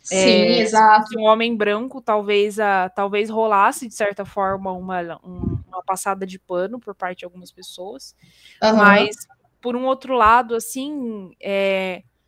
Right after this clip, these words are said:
Speaker 2: a gente vê, eu acho que pegou muito mal pra ele, sabe? Acho que ficou muito feio.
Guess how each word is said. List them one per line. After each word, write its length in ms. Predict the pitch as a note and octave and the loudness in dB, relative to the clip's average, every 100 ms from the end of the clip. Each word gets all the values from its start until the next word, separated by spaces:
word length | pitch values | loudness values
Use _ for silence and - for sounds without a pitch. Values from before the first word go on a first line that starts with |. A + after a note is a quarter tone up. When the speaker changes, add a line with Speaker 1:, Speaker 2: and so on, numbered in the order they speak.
| _ _ - | _ _ -4
Speaker 2:
a 80 | G#3+ | -4
gente 240 | G#3+ A3 | -4 -8
vê, 440 | A3 A3+ A#3 A3+ - | 0 2 2 0 -2
eu 200 | G#3+ A3+ | 0 4
acho 240 | A#3 B3+ - | 4 2 -6
que 60 | |
pegou 280 | A#3+ B3+ B3+ | -2 -2 -2
muito 340 | B3 C#4+ F#4 | -6 -14 -10
mal 320 | F4 A3+ A#3 A#3 | 0 2 2 -2
pra 160 | G#3 | -8
ele, 380 | F#3+ F#3 F3 F3 | -6 -6 -8 -12
sabe? 360 | - F#3 F3 F3 | -8 -6 -6 -12
Acho 120 | - | -18
que 80 | G3 | -18
ficou 220 | - A3 | -12 -12
muito 240 | G#3+ - | -12 -18
feio. 680 | - C4+ A#3 A#3+ A#3+ F3+ | -10 -4 0 0 -2 -8